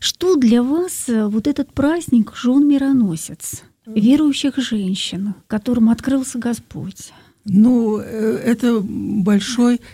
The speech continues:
Speaker 2: и светлый, э, праздник, и он нам напоминает о том, э, как много может сделать женщина в этом мире. От неё исходит добро, свет, и вот всё это противостоит,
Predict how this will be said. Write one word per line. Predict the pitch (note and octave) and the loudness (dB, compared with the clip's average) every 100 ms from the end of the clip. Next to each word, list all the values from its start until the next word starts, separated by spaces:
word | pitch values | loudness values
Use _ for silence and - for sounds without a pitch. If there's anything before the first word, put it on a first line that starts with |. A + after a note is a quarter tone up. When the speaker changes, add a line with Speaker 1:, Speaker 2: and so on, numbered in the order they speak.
| _ | _
Speaker 2:
и | F#3 | -4
светлый, | F#3 G#3 A3+ B3+ A3 F#3+ F#3 - | 0 2 4 2 2 0 -2 -8
э, | G3 | -8
праздник, | - F3+ A3 B3 G#3 F#3 - | -2 0 2 2 0 -2 -2
и | F#3 | 0
он | G3 A3 A3 | 2 2 4
нам | G3 A3 G#3+ - - | 4 2 0 -4 -2
напоминает | F#3 G3 G#3+ F#3 G3 F#3+ A3 A#3 G#3+ G#3 | 0 2 2 2 4 4 4 2 0 -2
о | E3 | -6
том, | E3 G3+ A#3 A#3 - - - | -2 0 2 2 -2 -20 -8
э, | G3+ F3+ F3 E3 - | -4 -2 -2 -6 -4
как | A3 A3+ A3 G3+ | -2 -2 -4 -6
много | G3+ F3 F3+ G#3+ C4 A#3+ F3 E3+ | 2 4 6 6 4 2 0 0
может | E3 G3 F#3 E3+ | 0 0 -2 -2
сделать | E3 F#3 G3 F3 E3 - - - | -2 0 2 2 -2 -6 -10 -4
женщина | D3+ A3 B3+ B3 - G3 E3 F3 - - - _ | -2 2 2 2 0 -2 0 -2 -6 -20 -20 _
в | - B3+ E3+ | -14 -4 0
этом | A3 A3 A3+ A3 | 0 2 4 6
мире. | A3 G#3 D#3 C#3+ C#3 - - - | 6 6 2 0 -8 -12 -20 -8
От | E3 E3+ | -6 -2
неё | F3+ F#3 A#3 G3+ | 0 0 0 0
исходит | - - F3+ D#3 D#3 - - | -2 -2 0 0 -2 -6 -8
добро, | C#3+ F3 D3+ D3+ F3 G3 A3 G#3 F3 | -4 -2 0 0 2 2 2 -2 -4
свет, | - - E3+ F#3+ A#3+ A#3 | -4 0 2 2 2 0
и | |
вот | F#3 F3 | -2 -4
всё | - - B3 | -6 -4 -2
это | C4 B3+ | 0 -2
противостоит, | G#3 G3+ F#3 - F3 E3+ - E3+ F3 G#3+ B3 - | -6 -4 -4 -2 -2 -2 -2 0 2 2 0 -4